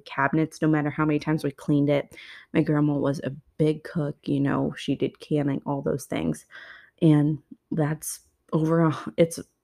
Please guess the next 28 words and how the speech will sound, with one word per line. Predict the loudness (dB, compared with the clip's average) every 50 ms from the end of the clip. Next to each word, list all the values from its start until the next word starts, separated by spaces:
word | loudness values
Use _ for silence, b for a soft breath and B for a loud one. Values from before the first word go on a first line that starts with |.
| _ -2
it's | -2 0 2
a | 0
hundred-year-old | 0 2 2 2 2 2 2 2 2 2 2 0 -2 -4
house. | -4 -6 -4 -4 -6 -6 -4
So | -4 -2 -2
all | 0 0 0 2
that | 0 0 -2 -4
cooking | -2 -2 -2 0 0 0 0 0
for | 0 -2 -2 0
all | 0 2 2
those | 4 4 4 4 4
years, | 2 2 4 4 4 2 2 0 -4 B B B B B B B B B B B B 2
um, | 4 4 6 4 2 0 -2 -2 -4 _ _ _ _ -20 -20 -20
can | -18 -6 0 2 2
definitely | 2 2 0 0 0 2 2 2 2
show | 0 2 2 4 4
up | 4 2 0
on | 0 0 2
that. | 2 0 0 -2 -2
So | 0 2
we | 2 2
got | 2 2 0 2 2 4
most | 4 4 4 2 0 2
of | 4
it. | 4 4 4
We | 4 2 0 -2 0
did, | 2 4 4 4 2 0 0
um, | 0 0 0 2 0 0 0 -2